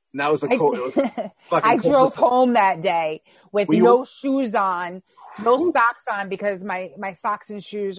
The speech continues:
Speaker 2: were soaked from walking
Speaker 1: Yeah.
Speaker 2: around there. And I was, I was like, I couldn't, like, I got to the house, I got to my house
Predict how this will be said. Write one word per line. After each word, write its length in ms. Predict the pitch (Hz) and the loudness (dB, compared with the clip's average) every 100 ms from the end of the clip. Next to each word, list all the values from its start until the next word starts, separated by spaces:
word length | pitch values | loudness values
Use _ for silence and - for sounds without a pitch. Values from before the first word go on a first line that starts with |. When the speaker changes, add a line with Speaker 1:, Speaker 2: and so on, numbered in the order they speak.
| - | -8
Speaker 2:
were 200 | 208 202 | -6 -6
soaked 1300 | - - - - - - 226 214 202 165 - - - _ _ _ | -12 -20 -20 -20 -20 -8 -2 0 -2 -6 -12 -20 -20 _ _ _
from 220 | 226 202 | -2 0
walking 380 | 202 214 214 196 - - | 2 0 0 -10 -14 -8
Speaker 1:
Yeah. 60 | 196 | -6
Speaker 2:
around 260 | 190 190 170 | -6 -10 -10
there. 320 | 170 175 135 | -8 -8 -10
And 80 | 190 | -12
I 120 | 185 180 | -12 -12
was, 200 | 180 160 | -14 -16
I 40 | 185 | -16
was 80 | 180 | -16
like, 140 | 165 | -18
I 100 | 170 | -20
couldn't, 440 | - 202 190 175 180 | -14 -8 -8 -10 -14
like, 200 | 180 - | -16 -14
I 80 | 190 | -12
got 200 | 214 208 | -10 -12
to 80 | 208 | -10
the 120 | 190 | -8
house, 260 | 185 185 147 | -6 -8 -6
I 100 | 202 | -6
got 160 | 208 214 | -6 -6
to 80 | 208 | -8
my 160 | 175 175 | -10 -10
house 420 | 202 202 185 | -6 -6 -8